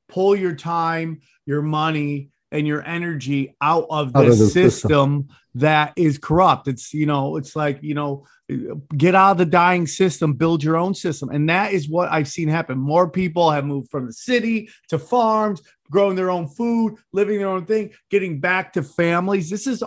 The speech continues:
Speaker 1: all what you've just described to me. This, this initiation is going on, this, this change, this exposing of cultural Marxism and all this stuff, this silent war that's been,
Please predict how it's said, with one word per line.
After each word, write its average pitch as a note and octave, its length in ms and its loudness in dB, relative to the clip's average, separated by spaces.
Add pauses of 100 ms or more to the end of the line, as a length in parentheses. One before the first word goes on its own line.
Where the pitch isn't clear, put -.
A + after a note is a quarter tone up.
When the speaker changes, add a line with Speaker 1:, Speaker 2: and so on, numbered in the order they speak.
(120)
Speaker 1:
all G#3 240 4
what G3 180 -2
you've D3 340 -6
just D3+ 300 -2
described D3 580 -2
to C3 60 -8
me. A#2 180 -6
This, C#3 240 -4 (280)
this D3 200 -4
initiation F3 920 2
is C#3+ 100 -2
going D3+ 240 0
on, C#3+ 160 0
this, C#3 180 -4 (280)
this D3+ 200 -6
change, F#3+ 600 -4
this D#3 180 -8
exposing F#3+ 920 0
of E3 340 2
cultural F#3 480 -2
Marxism E3+ 680 -2 (260)
and E3 140 -4
all G#3 260 0
this F#3+ 220 -2
stuff, G3 340 -4
this D#3+ 240 -6 (180)
silent G#3+ 580 0
war G#3 380 6
that's D3+ 220 0
been, D3+ 300 0